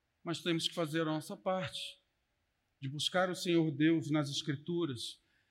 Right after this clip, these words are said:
de nos colocarmos prostrados diante da vontade de Deus, de não sermos inflexíveis com aquilo que são paixões do nosso coração.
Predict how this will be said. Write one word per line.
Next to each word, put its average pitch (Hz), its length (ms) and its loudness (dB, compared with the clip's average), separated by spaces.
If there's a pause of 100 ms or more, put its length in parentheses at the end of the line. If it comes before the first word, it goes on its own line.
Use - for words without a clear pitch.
(120)
de 147 160 4
nos 196 260 -2
colocarmos 175 960 2 (140)
prostrados 175 800 2
diante 180 380 -2
da 170 120 4
vontade 170 540 2
de 160 100 -6
Deus, 156 400 0 (880)
de 175 120 0
não 214 180 0
sermos 202 480 0
inflexíveis 214 1000 0
com 202 120 -2
aquilo 196 440 -2
que 156 100 -8
são 220 220 -2
paixões 247 720 6
do 214 120 -4
nosso 214 280 -4
coração. 190 720 2